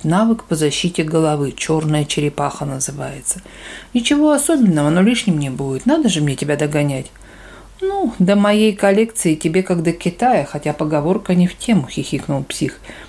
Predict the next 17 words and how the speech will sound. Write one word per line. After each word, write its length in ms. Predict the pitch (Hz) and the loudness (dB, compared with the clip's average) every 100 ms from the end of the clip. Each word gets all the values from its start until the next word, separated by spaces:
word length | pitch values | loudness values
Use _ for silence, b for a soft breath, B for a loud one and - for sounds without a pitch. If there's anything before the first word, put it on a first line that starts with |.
| - | -6
«До 100 | 170 | -4
Китая 400 | 160 180 220 240 | -2 -2 0 4
нам 180 | 233 214 | 4 4
как 200 | 202 196 | 0 2
раз 220 | 190 190 | 2 2
рукой 280 | 190 190 185 | -2 0 -2
подать. 420 | 170 147 139 135 - | 0 -4 -4 -6 -2
Ладно, 320 | 190 214 143 | 0 0 -2
не 200 | 131 165 | -2 2
злись, 300 | 175 185 180 | 4 4 2
ты 140 | - 175 | 0 4
мне 160 | 185 | 4
правда 280 | 180 185 151 | 4 -2 -2
сегодня 460 | - 156 151 139 139 | -4 -4 -2 -4 -2
только 280 | 143 143 143 | -2 -4 -4
помешаешь. 640 | 143 147 143 151 139 - | -2 0 0 -2 -4 -6
Всё, 320 | - 185 160 | -2 0 0